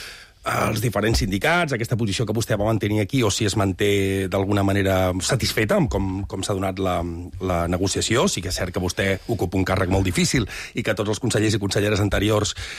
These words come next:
d'alguna manera no havien arrencat un acord com aquest, per tant, en certa manera suposo que el desenllaç és positiu, però no sé si fa autocrítica sobre com ha anat la negociació. I per mi el que és més important, la segona, la faig ràpid, com veu, perquè no tenim gaire temps, és,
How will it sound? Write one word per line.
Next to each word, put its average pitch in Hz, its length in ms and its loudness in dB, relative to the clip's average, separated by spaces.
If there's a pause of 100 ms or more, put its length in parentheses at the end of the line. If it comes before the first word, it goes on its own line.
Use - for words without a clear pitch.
(180)
d'alguna 107 240 2
manera 107 320 2
no 113 140 4
havien 110 260 4
arrencat 101 320 0
un 101 80 0
acord 98 240 0
com 92 160 0
aquest, 180 240 0
per 104 80 -4
tant, 87 160 -8
en - 80 -8
certa 98 180 -4
manera 98 200 0
suposo 98 260 0
que 98 80 0
el 101 80 -2
desenllaç 98 380 0
és - 20 -10
positiu, 110 320 0
però 139 160 2
no 101 80 0
sé 113 160 0
si 120 80 0
fa 104 80 2
autocrítica 113 560 0
sobre 95 320 -4
com 123 160 4
ha 101 80 4
anat 101 80 2
la 98 160 2
negociació. 120 480 2 (720)
I 131 160 2
per 120 140 2
mi 127 100 2
el 127 40 0
que 131 80 0
és 113 80 -2
més 117 80 0
important, 113 320 0
la 113 80 2
segona, 123 360 2
la 92 80 -2
faig 107 160 -2
ràpid, 110 280 0
com 107 120 0
veu, 117 160 2
perquè 98 240 -2
no 101 200 0
tenim 104 200 2
gaire 110 160 2
temps, 202 240 2 (520)
és, 117 320 0